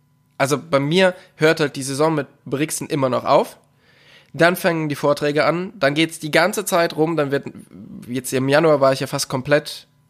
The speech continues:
also Januar bis Mitte Februar war ich komplett weg. Ähm, jetzt sind wieder voll Vorträge am Start. Also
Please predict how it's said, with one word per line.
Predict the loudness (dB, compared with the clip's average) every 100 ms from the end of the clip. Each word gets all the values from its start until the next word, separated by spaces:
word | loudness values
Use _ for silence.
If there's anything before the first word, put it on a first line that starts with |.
| _
also | -4 2
Januar | 2 4 0
bis | -2 -6
Mitte | -6 -4
Februar | 0 0 2
war | 0
ich | -2
komplett | -6 -4 -2
weg. | -4 -4 _ -20 -20 -20 -20 _ 4
Ähm, | 4 4 0 -4 _
jetzt | -2 0 0
sind | -2
wieder | 0 -2
voll | 2 0
Vorträge | 2 0 2 2 0
am | -2
Start. | 0 0 -2 -8 -2
Also | 0 2